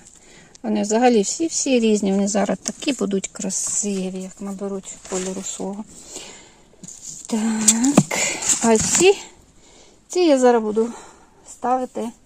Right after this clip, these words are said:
туди, в теплицю, бо там в мене будуть тільки коліуси. Тут більш прохолодні рослини, які, якщо і будуть заморозки, вони будуть собі,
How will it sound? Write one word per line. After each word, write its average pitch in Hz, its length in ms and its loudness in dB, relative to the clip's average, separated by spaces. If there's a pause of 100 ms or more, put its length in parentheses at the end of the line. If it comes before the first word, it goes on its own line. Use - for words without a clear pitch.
(1400)
туди, 208 260 2
в 196 100 -2
теплицю, 302 640 4 (960)
бо - 80 -2
там 254 220 8
в - 20 10
мене 220 220 6
будуть 202 300 2
тільки - 280 -2
коліуси. 190 640 0
Тут 202 200 -2
більш 214 280 2
прохолодні 269 760 10
рослини, 311 640 10
які, 269 220 4
якщо 233 360 6
і 214 60 8
будуть 208 420 4
заморозки, 196 560 4
вони 196 180 2
будуть 202 340 -6
собі, 180 440 -2